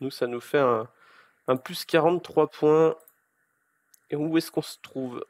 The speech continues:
au classement mondial avec notre équipe ? Ouais, nous, on est assez loin, hein.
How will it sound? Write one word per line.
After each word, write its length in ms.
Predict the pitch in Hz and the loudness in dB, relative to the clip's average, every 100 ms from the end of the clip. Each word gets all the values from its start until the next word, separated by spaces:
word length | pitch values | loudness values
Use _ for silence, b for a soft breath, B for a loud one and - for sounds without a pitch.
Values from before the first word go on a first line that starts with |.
| _ | _
au 60 | - | -8
classement 540 | 127 131 - 131 127 123 | -6 -6 -2 0 0 0
mondial 460 | 123 127 131 135 | -2 -2 2 4
avec 260 | 131 123 - | 4 0 -6
notre 220 | 127 - | -10 -10
équipe ? 400 | 127 - 156 - - _ | -20 -16 -16 -16 -20 _
Ouais, 80 | 120 | -8
nous, 100 | 113 | -6
on 120 | 120 123 | -4 0
est 100 | 117 | 0
assez 280 | - - | -2 -2
loin, 280 | 123 120 110 | 0 0 0
hein. 80 | 131 | -2